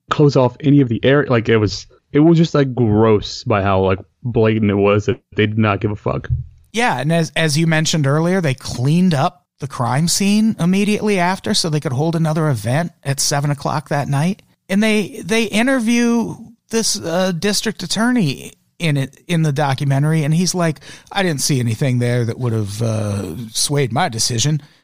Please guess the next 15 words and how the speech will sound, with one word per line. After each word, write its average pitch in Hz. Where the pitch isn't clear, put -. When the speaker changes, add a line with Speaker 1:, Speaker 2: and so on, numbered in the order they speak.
Speaker 2:
And 247
it's -
like, 269
you 247
are 294
the 156
district 156
attorney. 180
You're 123
not 208
a 196
fucking 113
forensic 107
investigator. 120
Speaker 1:
Yeah. 107